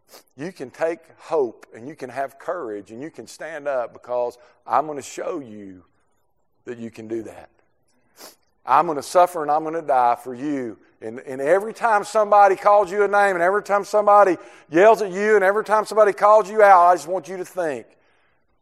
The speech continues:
"Jesus endured more than this. Jesus endured more than this."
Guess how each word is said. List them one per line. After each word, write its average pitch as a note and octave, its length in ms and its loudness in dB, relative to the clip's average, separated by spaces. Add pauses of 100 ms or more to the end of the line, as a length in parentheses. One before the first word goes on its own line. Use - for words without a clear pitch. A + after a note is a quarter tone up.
(120)
"Jesus C3+ 460 -12
endured A#2+ 320 -8
more A#2+ 260 -10
than B2 140 -16
this. A#2+ 540 -20 (1200)
Jesus C#3 420 -12
endured B2+ 340 -4
more A#2 240 -8
than A#2+ 140 -12
this." G#2+ 540 -16